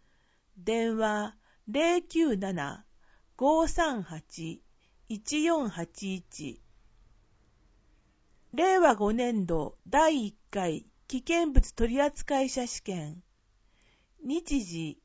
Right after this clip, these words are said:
六月二十五日日曜日午前十時から。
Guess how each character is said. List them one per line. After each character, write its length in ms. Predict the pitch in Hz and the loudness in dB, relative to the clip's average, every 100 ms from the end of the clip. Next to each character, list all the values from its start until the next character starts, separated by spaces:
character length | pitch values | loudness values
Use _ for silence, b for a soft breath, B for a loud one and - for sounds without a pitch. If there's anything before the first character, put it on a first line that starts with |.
| _ | _
六 280 | 185 - 311 | 0 2 4
月 300 | 339 339 320 | 2 2 -4
二 180 | 320 330 | -2 -2
十 220 | 302 220 | -2 -2
五 120 | 175 | -2
日 500 | 175 180 - 180 170 | -2 -4 -6 -8 -8
日 400 | 165 185 - 277 | -6 -10 -6 -2
曜 220 | 311 277 | 2 2
日 360 | 220 156 151 - - | 0 -6 -12 -16 -8
午 180 | 269 330 | 0 0
前 360 | 330 247 185 | 2 0 0
十 260 | 165 254 269 | -2 -2 -2
時 140 | 180 | -4
か 180 | - 147 | -10 -10
ら。 280 | 147 143 | -8 -10